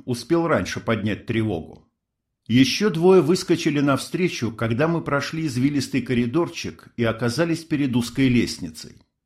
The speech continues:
Эти двое спешили и не знали, что внизу уже ждала я. На лестнице было тесно, и второй в попыхах успел всадить целых две пули в спину своего напарника, прежде чем тоже захрипел,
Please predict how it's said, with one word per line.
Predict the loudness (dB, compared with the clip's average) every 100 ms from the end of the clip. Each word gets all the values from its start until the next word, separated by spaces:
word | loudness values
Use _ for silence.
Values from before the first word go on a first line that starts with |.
| _ _
Эти | -2 0 -2
двое | 0 2 0
спешили | -2 -4 -4 -2 0 0 0
и | -2 2
не | 4
знали, | 4 2 2 0
что | -4 -4
внизу | -2 -2 0 0
уже | 0 0 -4
ждала | -2 0 2
я. | 2 0 -4 -12 _ _ _ _ _
На | 0 4
лестнице | 4 4 0 0
было | 0 2 0
тесно, | 0 0 0 -4 -8 -10 -14 -6
и | -4
второй | 0 0 2 0
в | -2 -4
попыхах | -6 -4 -6 -2 -2 -2 -10
успел | -10 -2 -2
всадить | -2 -2 -2 -4 -6
целых | -2 0 0
две | 0 -2 -2
пули | 2 4 2
в |
спину | 0 0 4 2
своего | 0 0 2 2
напарника, | 0 0 0 0 -2 -6 -10 -18 -20 _
прежде | -2 -2 -2 -4
чем | -2 -2 0 0
тоже | -2 -2 -4
захрипел, | -6 -6 -6 -2 0 0 -4